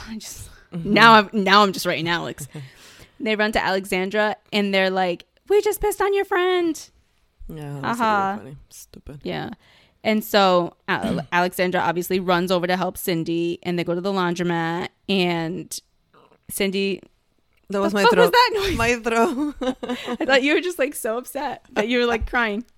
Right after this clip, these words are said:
Speaker 1: Um, so Cindy has to, you know, like, they, like, she helps her on, takes off her, like, clothes. She, like, takes a little cutlets out of her bra and was like, "Might as well get rid of this."
Speaker 2: Mm-hmm.
Speaker 1: Um, and she has to take her hair off.
Speaker 2: Yeah.
Speaker 1: You know, and she's just like, "No."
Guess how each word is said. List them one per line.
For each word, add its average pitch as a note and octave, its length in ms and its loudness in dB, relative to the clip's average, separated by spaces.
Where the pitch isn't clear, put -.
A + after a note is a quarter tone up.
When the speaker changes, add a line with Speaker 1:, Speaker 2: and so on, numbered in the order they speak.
Speaker 1:
Um, A3+ 280 -2
so A3 160 -2
Cindy A3+ 280 -4
has A#3 140 -2
to, A3 160 -4
you A3+ 120 -6
know, F3+ 180 2
like, F3+ 160 -2
they, F#3 380 -2
like, G#3 280 -6
she - 140 -8
helps G#3 220 -4
her G#3+ 80 -4
on, G#3 160 -6
takes G3 240 -8
off G3 160 -6
her, G3+ 100 -2
like, G3+ 180 -4
clothes. F#3 1120 -2
She, - 140 -8
like, F#3 380 -8
takes - 180 -6
a F#3+ 60 -6
little G3+ 140 -2
cutlets - 380 -10
out G3 140 -2
of F3+ 80 -10
her F3+ 60 -8
bra F#3 160 -6
and F3+ 100 -4
was F#3 80 -10
like, G3 140 -12
"Might F#3 160 -8
as G#3+ 60 -16
well A#2+ 100 -14
get - 140 -18
rid A#2 120 -16
of - 60 -14
this." - 220 -16
Speaker 2:
Mm-hmm. E3+ 400 -10
Speaker 1:
Um, F#3+ 260 -6
and D#3 140 -16
she - 140 -8
has E3+ 100 -8
to - 80 -18
take E3+ 140 -14
her D#3+ 60 -2
hair E3 240 -8
off. - 220 -14
Speaker 2:
Yeah. D3+ 640 -6
Speaker 1:
You F3+ 160 -2
know, E3 320 -4
and F#3 160 -6
she's F3 180 -8
just - 200 -14
like, - 180 -8
"No." - 240 -10